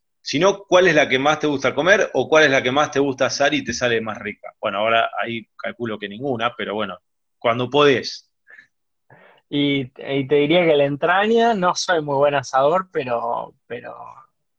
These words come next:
Speaker 2: digamos, una entraña sí, ¿no? Es, es muy difícil arruinar una entraña.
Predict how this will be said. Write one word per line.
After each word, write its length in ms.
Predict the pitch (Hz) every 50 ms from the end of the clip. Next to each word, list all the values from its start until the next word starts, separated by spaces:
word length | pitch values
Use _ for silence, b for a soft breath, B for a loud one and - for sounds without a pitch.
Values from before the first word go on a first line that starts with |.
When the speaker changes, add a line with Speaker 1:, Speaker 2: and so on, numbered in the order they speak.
| _ _ _ - - - 147 135 170 _ _
Speaker 2:
digamos, 280 | - 127 127 127 131 135
una 120 | 143 147
entraña 520 | 143 135 127 147 151 156 165 165 156 147 127
sí, 220 | - - 120 117
¿no? 200 | 113 113 120 120
Es, 220 | 123 127 127 110 113 127 139 _ _ -
es 80 | 135
muy 180 | 127 139 143 135
difícil 340 | 131 - 131 127 - 123 113
arruinar 360 | 113 113 113 110 113 113 113 113
una 100 | 117 117
entraña. 340 | 117 120 - 113 113 113